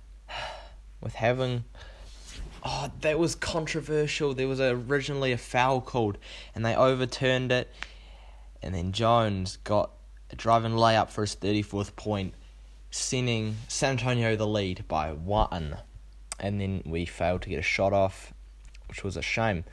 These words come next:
Uh, a couple big, a couple people with big contributions from the Charlotte Hornets. Um, we firstly had James Bouknight. Um, originally he went, like,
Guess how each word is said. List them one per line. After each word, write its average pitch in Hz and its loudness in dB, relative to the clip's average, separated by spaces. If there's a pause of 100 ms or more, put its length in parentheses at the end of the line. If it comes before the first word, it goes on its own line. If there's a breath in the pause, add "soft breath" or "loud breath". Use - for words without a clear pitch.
(580 loud breath)
Uh, 160 8
a - -2
couple 190 2
big, 165 0 (960)
a - -18
couple 190 2
people 139 2
with 123 0 (180)
big 123 6
contributions 117 0 (160)
from 110 -2
the 110 0
Charlotte 107 6
Hornets. 117 -2 (1160 loud breath)
Um, 127 2 (960)
we 147 -2 (140)
firstly 170 2
had 123 4
James 127 2
Bouknight. 135 2 (480)
Um, 127 -2
originally 160 4
he 170 2
went, 180 2
like, 90 2